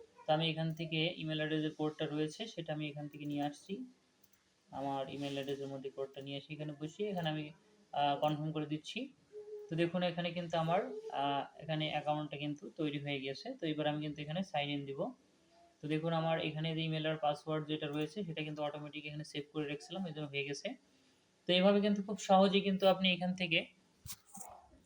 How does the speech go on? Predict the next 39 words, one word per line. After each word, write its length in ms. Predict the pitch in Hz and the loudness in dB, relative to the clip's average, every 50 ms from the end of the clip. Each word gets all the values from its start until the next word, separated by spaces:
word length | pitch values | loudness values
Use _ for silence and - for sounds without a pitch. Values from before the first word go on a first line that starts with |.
| - - - _ _ _ _ - - | -16 -16 -16 _ _ _ _ -2 0
তো 60 | 185 | 4
দেখতে 280 | 165 190 196 190 202 208 | 4 6 6 6 6 8
পাচ্ছেন 280 | 208 208 208 - 214 | 8 6 6 6 4
এইভাবে 280 | 202 202 196 196 202 202 | 6 6 8 8 6 6
কিন্তু 260 | 202 202 190 190 208 | 6 6 6 6 6
খুব 140 | 185 202 185 | 6 6 4
সহজে 440 | - - 190 185 190 190 185 196 185 | 4 6 6 6 8 8 8 8 8
এখান 220 | 180 190 190 190 | 8 8 6 6
থেকে 320 | 185 190 185 185 190 190 - | 6 6 6 6 4 4 4
আপনি, 600 | 170 170 175 - 180 185 180 175 180 196 240 254 - - - - _ _ _ - | 2 2 2 2 4 4 6 6 4 2 0 -2 -6 -14 -20 -20 _ _ _ 0
আহ, 260 | 156 156 156 156 156 - | 2 4 6 6 6 4
একটি 280 | - 165 160 - - 170 | 2 0 0 2 2 4
অ্যাকাউন্ট 360 | 165 160 - 175 175 170 165 | 4 4 4 4 4 4 4
তৈরি 180 | 175 170 165 | 4 2 4
করে 140 | 160 165 165 | 4 4 4
নিতে 180 | 160 160 156 160 | 4 4 2 2
পারবেন। 460 | - 160 156 156 151 175 214 262 277 - - _ - - - - - - - | 4 6 6 6 6 4 4 4 2 -2 -8 _ -18 -18 -18 -18 -6 -4 -2
তো 60 | 180 | 2
ঠিক 140 | - 208 220 | 6 6 6
আছে, 180 | 226 226 214 | 6 6 6
এইভাবে 280 | 196 190 196 190 190 190 | 6 6 6 6 6 4
আপনারা 260 | 185 185 185 185 180 | 4 4 4 4 4
অ্যাকাউন্ট 320 | 180 175 170 175 180 180 | 4 4 2 2 2 2
তৈরি 180 | 185 180 170 180 | 2 2 0 2
করে 140 | 180 180 170 | 2 2 2
নেবেন। 240 | 165 165 180 214 240 | 4 4 2 2 2
এখানে, 440 | - 170 - 180 180 180 180 180 175 - - - - - - - | 0 0 2 2 4 4 4 2 0 -4 -10 -20 -20 -20 -6 0
আহ, 160 | - 156 160 160 | 2 2 2 4
কাজের 260 | - 170 165 160 170 160 | 4 4 4 4 2 4
যে 100 | 160 170 | 4 4
অপশনগুলো 460 | 165 165 - 175 175 170 165 170 165 | 4 4 2 2 2 2 4 4 4
রয়েছে 240 | 165 170 165 - 185 185 175 | 4 4 4 4 4 4 4
এক 140 | 170 - | 2 0
এক 80 | 175 165 - | -4 -2 0
করে 160 | 180 175 175 | 2 4 4
আমি 280 | 170 170 170 175 175 170 | 4 4 4 2 2 2
সবগুলো 400 | - 175 170 160 160 170 170 170 | 2 2 2 2 2 0 0 2
দেখিয়ে 280 | 160 170 165 - 170 160 | 2 0 2 2 2 2
দেব। 180 | 165 160 156 | 2 4 4